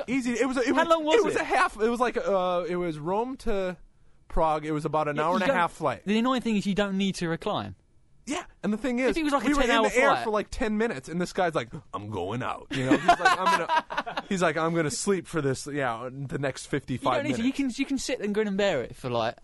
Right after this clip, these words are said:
Speaker 2: a couple of hours. You go,
Speaker 1: Italians are rude.
Speaker 2: you're going on EasyJet. You kn-,
Speaker 1: Italians
Speaker 2: you
Speaker 1: are
Speaker 2: know, you know the leg room's not gonna be fantastic.
Speaker 1: Yeah, for people in the States, EasyJet is a, is a budget airline.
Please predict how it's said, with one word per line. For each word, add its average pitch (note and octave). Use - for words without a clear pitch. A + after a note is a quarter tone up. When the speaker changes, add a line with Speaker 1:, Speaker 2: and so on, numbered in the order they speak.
Speaker 2:
a -
couple C#3
of C#3
hours. G#2
You -
go, D#4+
Speaker 1:
Italians A#2+
are F#2
rude. E2+
Speaker 2:
you're A#3+
going D4
on A#3
EasyJet. A3+
You E3+
kn-, C3+
Speaker 1:
Italians F3
Speaker 2:
you G#3+
Speaker 1:
are -
Speaker 2:
know, A3+
you G3
know A3
the F#3
leg F#3
room's B2+
not C3+
gonna A#2
be A2
fantastic. A#2
Speaker 1:
Yeah, E2+
for -
people F#3+
in E3
the C#3+
States, C#3
EasyJet A2+
is G2
a, F#2
is E2+
a F#2
budget E2
airline. -